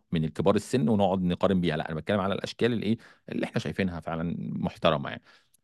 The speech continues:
تجد هم الأشخاص دي مش بيخافوا زينا ليه؟ هو مش فارق معاه ليه قوي شكله كده؟ هو مش مهووس ليه إن البنات يشوفوه مش عارف إزاي، ولا ال-،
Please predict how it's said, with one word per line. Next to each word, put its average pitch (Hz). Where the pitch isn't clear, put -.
تجد 147
هم 107
الأشخاص -
دي 240
مش 208
بيخافوا 120
زينا 98
ليه؟ 98
هو 120
مش 131
فارق 294
معاه 127
ليه 156
قوي 143
شكله 113
كده؟ 104
هو 151
مش 139
مهووس 143
ليه 180
إن 170
البنات 120
يشوفوه 135
مش 143
عارف 123
إزاي، 107
ولا 95
ال-، 95